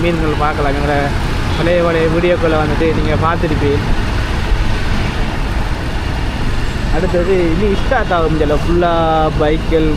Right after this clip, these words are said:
கடைகள். இந்த பைக்கல் சம்பந்தமான வீடியோக்கள் தேவை வந்துச்சுன்னா செல்லுங்க, சேனல்ல போட்டு விடுறேன். நான் இது வரைக்கும் இந்த சக்கி பியூ சேனல்ல வந்துட்டு பைக்கல் சம்பந்தமான வீடியோக்கள் போடல. லங்கா பாய்ஸ்ல வந்துட்டு, ஆ, பைக்கல் வீடியோக்கள் நிறைய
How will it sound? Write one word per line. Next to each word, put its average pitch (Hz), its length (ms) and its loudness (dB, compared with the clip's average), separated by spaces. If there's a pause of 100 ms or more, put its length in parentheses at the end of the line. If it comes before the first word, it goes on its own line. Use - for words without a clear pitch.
(120)
கடைகள். 139 640 2 (920)
இந்த 160 120 0 (100)
பைக்கல் 226 360 2
சம்பந்தமான 190 580 2 (120)
வீடியோக்கள் 175 420 2
தேவை 170 160 2
வந்துச்சுன்னா 160 440 2 (380)
செல்லுங்க, 170 400 2 (400)
சேனல்ல 175 280 0 (100)
போட்டு 175 200 0
விடுறேன். 151 200 0
நான் 143 140 0
இது 170 120 2
வரைக்கும் 175 320 0 (160)
இந்த 165 140 0 (340)
சக்கி - 280 2
பியூ 165 120 0 (100)
சேனல்ல 156 360 0
வந்துட்டு 147 340 0 (600)
பைக்கல் 190 440 2
சம்பந்தமான 165 480 0 (260)
வீடியோக்கள் 160 400 2
போடல. 190 380 2 (360)
லங்கா 190 340 0
பாய்ஸ்ல 196 360 2
வந்துட்டு, 175 240 2 (500)
ஆ, - 20 4 (240)
பைக்கல் 170 380 2 (300)
வீடியோக்கள் 151 340 2
நிறைய 156 160 0